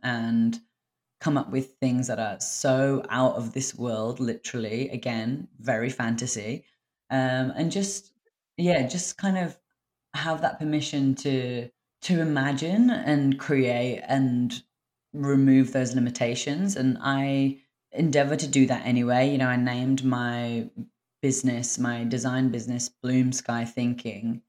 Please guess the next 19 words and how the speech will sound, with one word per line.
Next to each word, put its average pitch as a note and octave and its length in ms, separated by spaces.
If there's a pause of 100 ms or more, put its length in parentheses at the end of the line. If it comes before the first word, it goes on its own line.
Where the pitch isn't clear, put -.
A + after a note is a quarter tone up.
(260)
um, A#2+ 200
based C3 240
on A#2 120
the A#2 60
phrase A2+ 520 (200)
blue C3 200
sky A#2 340
thinking, A2+ 520
which G#2 260
is A2 320 (380)
the A#2 260
concept B2+ 480
of, A#2 100
like, G#2+ 320 (300)
when B2 240
you're A2 100
ideating, A2+ 880 (120)
remove B2+ 880 (320)
limitations C3 920